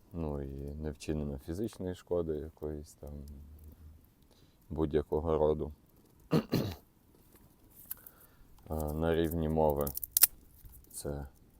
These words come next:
не робити кривди словом, тобто не, не гнобити людей, не вбивати в них ентузіазм.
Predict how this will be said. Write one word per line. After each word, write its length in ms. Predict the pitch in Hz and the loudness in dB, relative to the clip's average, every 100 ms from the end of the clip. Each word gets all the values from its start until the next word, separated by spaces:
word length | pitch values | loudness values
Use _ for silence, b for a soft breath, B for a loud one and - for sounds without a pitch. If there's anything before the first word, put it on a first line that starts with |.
| - - - - - - - - - - - - - - - | -20 -20 -20 -20 -20 -20 -20 -20 -20 -20 -20 -20 -20 -20 -10
не 180 | 76 73 | -4 -2
робити 600 | 73 73 78 - 76 71 - - - - - - - - - - - - - - | -2 -2 -4 -4 -8 -8 -12 -20 -20 -20 -20 -20 -20 -20 -20 -20 -20 -20 -20 -6
кривди 500 | - 82 80 71 71 | 2 4 4 2 -4
словом, 600 | - 92 104 101 98 95 - - - - - - - - | 2 10 12 12 8 2 -10 -20 -20 -20 -20 -20 -18 -12
тобто 360 | 73 73 - 76 | -10 -10 -8 -4
не, 200 | 73 76 - | -4 -6 -4
не 140 | 82 | -2
гнобити 640 | 76 76 73 76 90 - 87 | -2 -2 -4 2 2 2 0
людей, 440 | 85 82 85 80 - b b b b b b b - - - - - - - - - - - - - - - | 2 4 4 4 -4 b b b b b b b -20 -20 -20 -20 -20 -20 -18 -16 -14 -14 -18 -20 -20 -14 -2
не 140 | 80 | 0
вбивати 520 | 76 78 78 78 - | 4 6 10 8 6
в 60 | 76 | 0
них 280 | 76 73 - | 0 -2 -4
ентузіазм. 800 | 76 - 73 76 82 92 90 | -8 -4 -2 2 4 4 2